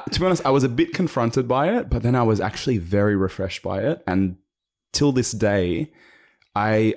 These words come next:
I've never been more open as a person about my struggles than I am now. And I actually credit people like you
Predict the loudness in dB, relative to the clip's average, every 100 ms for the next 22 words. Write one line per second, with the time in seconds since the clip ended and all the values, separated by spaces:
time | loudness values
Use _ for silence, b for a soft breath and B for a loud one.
0 | 0 0 2 2 0 0 0 0 0 0
1 | 0 -2 -2 -4 -4 -2 -2 0 0 -2
2 | _ _ _ _ -2 0 0 -2 -2 -4
3 | _ _ _ -6 -4 0 0 -2 -2 -2
4 | -4 -6 -4 -2 -2 -2 -2 -6 -6 -2
5 | -2 -2 -4 -6 -6 -2 -4 B B -4
6 | -2 -2 -2 -4 -2 -2 -2 -6 -4 -4
7 | -4 -6 -8 -6 -8